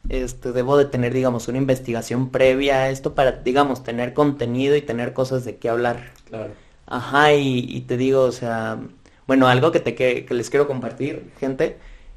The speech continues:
Speaker 1: es que, bueno, este podcast, este, el nombre de este podcast, les quiero compartir esa, cómo surgió.
Speaker 2: El Randotario.
Speaker 1: El Randotario, mira,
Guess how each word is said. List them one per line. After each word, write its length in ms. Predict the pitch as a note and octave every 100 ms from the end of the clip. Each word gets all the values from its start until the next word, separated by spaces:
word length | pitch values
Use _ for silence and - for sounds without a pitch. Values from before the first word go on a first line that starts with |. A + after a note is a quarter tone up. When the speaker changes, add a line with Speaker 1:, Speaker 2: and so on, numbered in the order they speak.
| -
Speaker 1:
es 160 | A#2
que, 140 | - C3+
bueno, 280 | B2+ B2 A#2
este 240 | A#2 C3+
podcast, 640 | - D3 - D#3 - - - - - - -
este, 800 | B2+ A#2 - - A#2+ A#2 A2+ A#2
el 140 | A#2 A#2+
nombre 300 | C3+ D#3+ E3+
de 60 |
este 160 | C3+ C3+
podcast, 640 | B2+ B2+ - - - - - - -
les 160 | A#2 A2+
quiero 180 | B2+ C3
compartir 460 | B2 A#2 A2 A#2 A#2
esa, 720 | A2+ B2+ A#2 A2 A2+ B2+ B2 _ _ _ _ -
cómo 220 | C3 C#3
surgió. 420 | C#3 A2+ A#2+ A2 - _ _ -
Speaker 2:
El 160 | B2 A#2
Randotario. 800 | A#2 A2 A2 B2 B2 A2+ F#2+ - -
Speaker 1:
El 200 | B2 A#2+
Randotario, 640 | A2+ A#2 A2 G#2 A#2+ A#2
mira, 240 | A2+ A2+